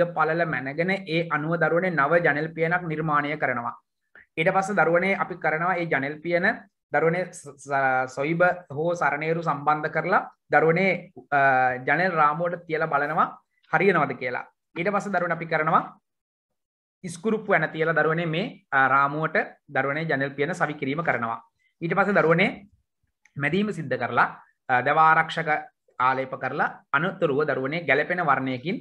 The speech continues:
දරුවනේ වර්ණ ගැන්වීම කරනවා ජනෙල් පියන සඳහා. පැහැදිලිද? අන්න ඕකයි දරුවනේ පරණ ජනෙල් පියන අයින් කරලා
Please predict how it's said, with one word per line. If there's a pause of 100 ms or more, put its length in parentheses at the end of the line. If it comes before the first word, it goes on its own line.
දරුවනේ
වර්ණ
ගැන්වීම
කරනවා (360)
ජනෙල් (120)
පියන
සඳහා. (220)
පැහැදිලිද? (440)
අන්න
ඕකයි
දරුවනේ (260)
පරණ
ජනෙල්
පියන
අයින්
කරලා